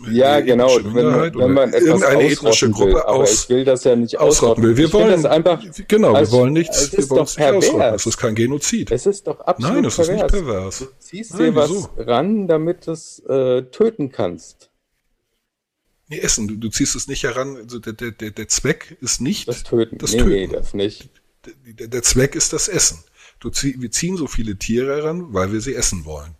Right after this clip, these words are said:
Speaker 2: Wenn wir nicht so viele Tiere, äh, äh, essen würden, würden wir weniger Tiere heranziehen. Nicht? Äh, ich habe keine Probleme mit der, äh, mit, mit der Massentötung von Tieren für den, äh, Zweck des Essens.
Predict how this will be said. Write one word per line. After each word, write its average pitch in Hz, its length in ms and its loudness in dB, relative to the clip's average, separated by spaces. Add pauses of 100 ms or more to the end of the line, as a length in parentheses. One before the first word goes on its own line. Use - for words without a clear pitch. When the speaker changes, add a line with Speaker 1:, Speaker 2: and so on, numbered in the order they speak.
Speaker 2:
Wenn 117 160 -6
wir 120 100 -4
nicht 123 200 -8
so 113 100 -12
viele 107 320 -8
Tiere, 107 420 -6 (460)
äh, 107 60 -2
äh, 98 680 -4
essen 98 460 -4 (340)
würden, 113 440 -4
würden 113 240 -2
wir 120 140 -4
weniger 107 340 -6
Tiere 107 420 -6 (520)
heranziehen. 123 720 -4 (540)
Nicht? - 340 -16
Äh, 107 260 -6
ich - 220 -10
habe 175 120 -2
keine 170 240 -8
Probleme 139 400 -4
mit 120 160 -8
der, 101 160 -8 (260)
äh, 104 40 -12
mit, 107 200 -18
mit 104 120 -16
der - 100 -6
Massentötung 135 720 -2
von - 220 -10
Tieren - 400 -14 (920)
für 95 500 -2 (180)
den, 92 220 -2
äh, 90 140 -6 (240)
Zweck - 380 -6
des - 160 -10
Essens. - 520 -4